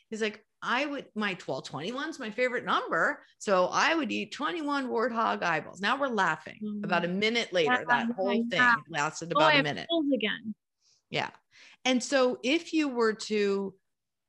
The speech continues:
Speaker 1: s-, just test the waters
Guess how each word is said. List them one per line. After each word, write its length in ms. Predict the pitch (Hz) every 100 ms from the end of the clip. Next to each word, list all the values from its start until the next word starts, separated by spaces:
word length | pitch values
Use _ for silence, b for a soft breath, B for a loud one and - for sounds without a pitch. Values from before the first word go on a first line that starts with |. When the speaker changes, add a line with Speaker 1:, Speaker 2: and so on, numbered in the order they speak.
| -
Speaker 1:
s-, 140 | - _ _ _ - -
just 420 | 269 302 - - _ - _ -
test 460 | - 262 277 -
the 80 | 277
waters 800 | 226 226 202 151 123 185 294 -